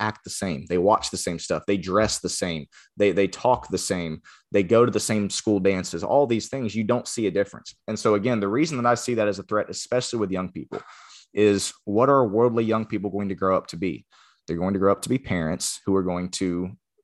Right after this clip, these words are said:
you know, if the cycle continues, what are they going to raise? More worldly, lukewarm, apathetic young people. And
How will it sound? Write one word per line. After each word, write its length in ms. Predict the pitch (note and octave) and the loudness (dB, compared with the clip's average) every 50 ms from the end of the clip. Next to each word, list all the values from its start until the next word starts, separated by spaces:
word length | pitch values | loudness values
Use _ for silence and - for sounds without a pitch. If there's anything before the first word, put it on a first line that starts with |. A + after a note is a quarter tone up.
| _ - | _ -14
you 60 | E2 | -10
know, 160 | D#2 D2 D#2+ E2+ | -6 -4 -4 -4
if 80 | - | -4
the 80 | - E2+ | -6 -2
cycle 300 | - F#2 F2 - - F2+ | 0 2 2 2 0 -4
continues, 540 | - G2 F#2 - D3+ C3+ G#2+ F#2 F#2+ F#2 F#2+ | -6 -6 -6 -4 -4 -2 0 0 0 0 0
what 140 | E2+ E2 | -2 0
are 60 | F2+ F2 | 0 0
they 100 | F2 E2+ | -2 -2
going 240 | D#2+ E2+ E2 E2 | -2 -4 -4 -6
to 100 | - - | -6 -4
raise? 400 | D#2 E2+ E2+ C2 A1 - - - - - - _ _ _ | -2 0 0 0 -2 -6 -10 -12 -12 -16 -20 _ _ _
More 440 | - D#2 F2+ F#2 F#2 F2+ G2+ G2+ G2 | -6 -2 0 2 2 4 4 4 4
worldly, 460 | F#2 F2+ F#2 F#2+ F#2+ F#2 F#2 F#2+ F#2 | 4 4 4 4 4 2 0 0 0
lukewarm, 600 | F2+ E2+ F2+ F#2+ F#2 F#2 - F2 F2+ F2 F2 - | 0 0 -2 -2 -4 -4 -6 -6 -4 -4 -4 -4
apathetic 500 | - F2 F2 F2 E2 - E2+ D#2+ E2 D#2+ | -4 -4 -4 -6 -4 -4 -2 -2 -2 -2
young 200 | - D#2+ D#2 D#2 | -4 -6 -6 -6
people. 360 | - D2 C#2 - - F#2 - - _ - - - _ _ _ - | -6 -8 -8 -8 -10 -12 -12 -14 _ -20 -20 -20 _ _ _ -2
And 420 | F#2+ G2+ G2+ G2 F#2+ F#2 F#2 - | 0 0 2 0 0 -2 -2 -4